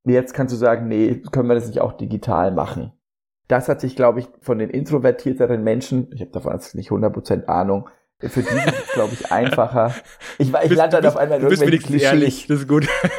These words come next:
Speaker 2: <laughs>
Speaker 1: Genau. Ich, ich kann darüber, ich hab wissenschaftlich da kein, keinen Kontext. Nein. Ähm, ich muss nicht mehr weg oder ich kann Events auch per Teams oder per Zoom machen.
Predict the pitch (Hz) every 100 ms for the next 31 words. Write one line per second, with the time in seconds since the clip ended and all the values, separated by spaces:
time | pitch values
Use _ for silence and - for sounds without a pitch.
0 | - - - 208 - 190 - 127 - 175
1 | 185 294 - 160 - _ - - 170 165
2 | 160 156 151 151 - 131 156 - 170 170
3 | 160 156 151 160 - 139 - 139 143 135
4 | - - - - 135 - 107 - - -
5 | 143 - 107 107 104 131 131 - 123 123
6 | 117 113 - - _ _ - - 123 160
7 | 175 165 131 131 127 151 147 - 117 120
8 | - 131 131 127 117 139 - - - 117
9 | - 131 143 - 117 117 - 113 104 104
10 | 147 143 107 98 - 90 76